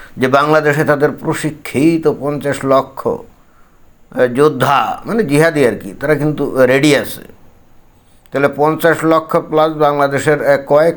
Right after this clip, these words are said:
কোটি এই যে তরুণ, তরুণীর কথা বাদই দিলাম, তো বিএনসিসির মাধ্যমে কিন্তু already প্রশিক্ষণ শুরু হয়ে গেছে। যে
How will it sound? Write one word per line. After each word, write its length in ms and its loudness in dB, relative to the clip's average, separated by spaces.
কোটি 300 -4
এই 200 -4
যে 100 2
তরুণ, 480 0
তরুণীর 360 0
কথা 240 2
বাদই 320 2
দিলাম, 500 0
তো 60 -6
বিএনসিসির 580 2
মাধ্যমে 420 0
কিন্তু 260 0
already 240 0
প্রশিক্ষণ 440 -2
শুরু 240 -2
হয়ে 220 2
গেছে। 260 -6
যে 220 0